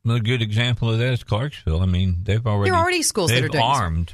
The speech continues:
Speaker 2: I
Speaker 1: their,
Speaker 2: can
Speaker 1: some
Speaker 2: tell
Speaker 1: of their
Speaker 2: you, as a
Speaker 1: teachers already.
Speaker 2: certified firearms insta-, uh, firearms instructor and concealed handgun license instructor, I've trained hundreds of teachers and administrators around the state who've been carrying guns on public school campuses for years.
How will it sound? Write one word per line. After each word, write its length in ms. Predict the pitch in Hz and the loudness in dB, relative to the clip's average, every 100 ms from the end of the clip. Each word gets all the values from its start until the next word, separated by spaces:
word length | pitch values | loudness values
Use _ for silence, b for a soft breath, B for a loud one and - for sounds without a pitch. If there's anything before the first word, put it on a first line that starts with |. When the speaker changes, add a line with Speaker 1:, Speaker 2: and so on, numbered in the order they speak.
| - | -4
Speaker 2:
I 40 | 95 | 0
Speaker 1:
their, 100 | - | 0
Speaker 2:
can 120 | 214 | 0
Speaker 1:
some 120 | - | 0
Speaker 2:
tell 80 | - | 2
Speaker 1:
of 40 | 92 | 2
their 220 | 185 185 | 0 0
Speaker 2:
you, 60 | - | 0
as 80 | |
a 60 | 147 | 0
Speaker 1:
teachers 260 | 131 95 92 | 0 0 2
already. 120 | 90 | 2
Speaker 2:
certified 180 | 85 160 | 0 0
firearms 240 | 156 165 160 | -2 -2 -2
insta-, 760 | 160 - 151 - 151 147 143 | -4 -4 -4 -4 -4 -4 -4
uh, 40 | - | -4
firearms 280 | 147 147 | -2 -4
instructor 480 | 143 - 151 151 147 | -4 -4 -4 -2 -4
and 220 | 139 127 | -4 -4
concealed 260 | 143 135 147 | -2 -2 0
handgun 220 | 156 147 | 0 0
license 280 | 143 139 139 | -2 -2 -4
instructor, 420 | 131 131 127 135 B B B - | -4 -4 -4 -6 B B B -4
I've 180 | 180 - | -4 -2
trained 300 | 170 156 139 | -2 -2 -2
hundreds 600 | - 151 165 139 123 - | -4 -2 0 0 -2 -4
of 220 | 120 - | -8 -6
teachers 580 | - 156 - 139 135 - B B B - | -4 -4 -4 -2 -2 -4 B B B -4
and 340 | 135 131 127 - | -2 0 -2 -6
administrators 640 | 127 127 131 139 127 135 | -4 -4 -4 -6 -6 -4
around 160 | 139 147 | -2 -2
the 80 | 151 | -2
state 220 | - 208 | -2 0
who've 100 | 233 | 0
been 140 | 226 | -2
carrying 340 | 226 208 240 156 | -2 -2 -2 0
guns 360 | 151 147 - | -2 0 -2
on 120 | 135 139 | -4 -4
public 260 | 151 147 | -4 -4
school 180 | - 143 | -4 -2
campuses 420 | 143 135 127 143 - | -2 -4 -4 -4 -6
for 100 | 160 | -10
years. 480 | 123 113 - - | -8 -10 -8 -8